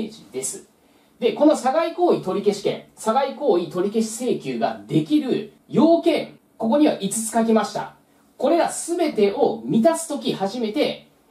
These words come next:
Aさんはこの差外行為を取り消しすることができます。まず一つ目が、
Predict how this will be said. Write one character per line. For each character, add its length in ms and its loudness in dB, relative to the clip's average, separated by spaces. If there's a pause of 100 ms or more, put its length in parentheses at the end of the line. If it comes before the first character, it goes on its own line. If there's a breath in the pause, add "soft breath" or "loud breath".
A 220 -2
さ 220 0
ん 80 -2
は 320 0
こ 100 -8
の 80 -2
差 160 -8
外 220 0
行 240 0
為 80 0
を 80 2
取 260 -4
り 40 -6
消 100 -4
し 80 -6
す 160 -8
る 100 -8
こ 140 -6
と 80 -4
が 160 0
で 160 -10
き 160 -14
ま 120 -8
す。 240 -16 (540 soft breath)
ま 140 2
ず 100 -6
一 220 2
つ 100 -2
目 100 4
が、 360 0